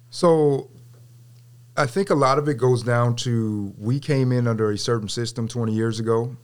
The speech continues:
Um, there were a lot of myths about it,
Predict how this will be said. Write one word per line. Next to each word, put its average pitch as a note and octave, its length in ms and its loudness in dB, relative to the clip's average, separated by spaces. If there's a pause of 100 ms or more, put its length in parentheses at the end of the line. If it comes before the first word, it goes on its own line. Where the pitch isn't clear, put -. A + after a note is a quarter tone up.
Um, F#2+ 480 -4 (140)
there A#2+ 160 2
were A2+ 160 2
a A2 40 2
lot A2 220 0
of G2+ 80 -2
myths A#2 400 -4
about A#2 380 0
it, C3+ 180 -8